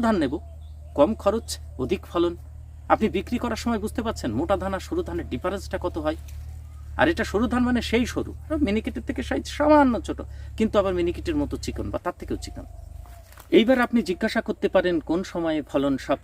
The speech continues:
থেকে বেশি হবে? দেখুন, আষাঢ় মাসে যেটা করা হয়েছে, তো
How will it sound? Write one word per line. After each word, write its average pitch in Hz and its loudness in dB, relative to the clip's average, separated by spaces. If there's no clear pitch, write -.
থেকে - -8
বেশি 117 -8
হবে? - -14
দেখুন, 175 2
আষাঢ় 208 2
মাসে 185 0
যেটা - 0
করা 131 2
হয়েছে, 143 -6
তো - 0